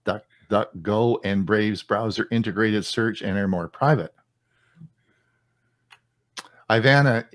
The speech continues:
what is the playground? Playground is, um, when you go to, I don't know how you get th-, when you go to Chat G P T, um, I'm not, it's, it's in the upper right-hand corner. I'm not sure,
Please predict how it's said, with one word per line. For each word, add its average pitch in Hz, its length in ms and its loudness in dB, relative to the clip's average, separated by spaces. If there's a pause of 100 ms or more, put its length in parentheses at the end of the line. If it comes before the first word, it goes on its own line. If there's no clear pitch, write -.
(120)
what 127 300 2
is 123 200 -2
the 113 60 -8
playground? 101 800 -4
Playground 165 580 4
is, 135 380 -2
um, 117 300 0 (480)
when 151 180 4
you 185 100 6
go 151 240 8
to, 131 640 0
I 127 120 -2
don't 226 140 0
know 302 80 0
how 185 200 0
you 135 180 2
get 143 340 0
th-, 131 120 -4
when 139 140 2
you 139 100 2
go 202 120 4
to 214 80 0
Chat 160 440 -4 (920)
G 131 200 -2
P 117 260 -8
T, 120 500 -4 (520)
um, 110 580 2
I'm 120 140 -2
not, 156 240 0
it's, - 380 -8
it's - 180 -4
in 185 120 2
the 170 140 4
upper 165 280 0
right-hand 143 420 0
corner. 165 460 -2
I'm 131 100 -2
not 135 240 -2
sure, 135 460 -2